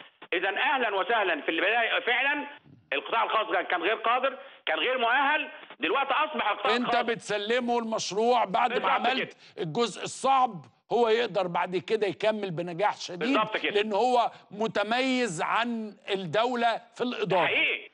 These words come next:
Speaker 2: آه.
Speaker 1: ده حقيقي، ده مش عيب.
Speaker 2: مم.
Speaker 1: القطاع الخاص
Speaker 2: لا، لا، لا،
Speaker 1: يدير
Speaker 2: مش عيب، لا، ده شغلته.
Speaker 1: آه،
Speaker 2: آه.
Speaker 1: القطاع الخاص يدير
Speaker 2: مم.
Speaker 1: أكفأ مننا.
Speaker 2: طبعا.
Speaker 1: القطاع الخاص بيشغل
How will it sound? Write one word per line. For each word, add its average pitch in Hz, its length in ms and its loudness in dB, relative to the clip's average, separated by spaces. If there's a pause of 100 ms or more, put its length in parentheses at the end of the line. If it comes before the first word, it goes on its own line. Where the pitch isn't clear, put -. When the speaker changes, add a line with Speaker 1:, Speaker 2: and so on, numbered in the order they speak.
Speaker 2:
آه. 160 140 2
Speaker 1:
ده 139 60 -4
حقيقي، 254 260 0
ده 214 100 -2
مش 196 160 0
عيب. 277 480 -2
Speaker 2:
مم. 120 180 -14
Speaker 1:
القطاع 180 440 0
الخاص 240 320 2
Speaker 2:
لا، 311 120 4
لا، - 0 -
لا، 330 160 4
Speaker 1:
يدير 320 160 2
Speaker 2:
مش 311 160 0
عيب، 294 280 -2
لا، 302 180 2
ده 214 420 -2
شغلته. 233 520 0 (100)
Speaker 1:
آه، 233 40 2
Speaker 2:
آه. 269 120 4
Speaker 1:
القطاع 285 340 0
الخاص 269 340 0
يدير 277 380 0 (200)
Speaker 2:
مم. 127 140 -8
Speaker 1:
أكفأ 254 280 0
مننا. 233 360 -2 (320)
Speaker 2:
طبعا. 165 160 0
Speaker 1:
القطاع 220 360 0
الخاص 269 320 0
بيشغل 311 560 0